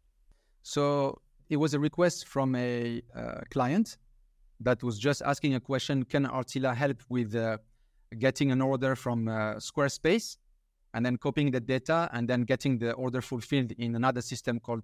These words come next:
Ingram Spark, which doesn't have A P I, you know, there is no plugin, no A P I." So I did it in, like, half an hour,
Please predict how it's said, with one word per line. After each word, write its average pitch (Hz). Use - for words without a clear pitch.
Ingram 123
Spark, 156
which 120
doesn't 123
have 120
A 131
P 117
I, 113
you 113
know, 113
there 113
is 110
no 127
plugin, 123
no 113
A 113
P 113
I." 110
So 131
I 135
did 160
it 185
in, 131
like, 120
half 120
an 123
hour, 117